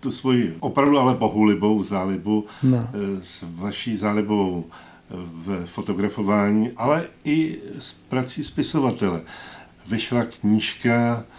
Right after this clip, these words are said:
Speaker 1: kde vlastně jste, eh, jednak fotodokumentoval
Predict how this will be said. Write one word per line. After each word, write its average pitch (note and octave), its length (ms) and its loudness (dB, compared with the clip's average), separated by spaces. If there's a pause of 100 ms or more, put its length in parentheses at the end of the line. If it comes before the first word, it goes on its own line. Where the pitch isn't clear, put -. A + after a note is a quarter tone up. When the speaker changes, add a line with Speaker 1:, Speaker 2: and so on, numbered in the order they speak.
(420)
Speaker 1:
kde F2+ 300 0
vlastně G#2 500 -2
jste, G#2+ 520 -2
eh, - 640 -18 (400)
jednak A2+ 500 0
fotodokumentoval A#2 1200 2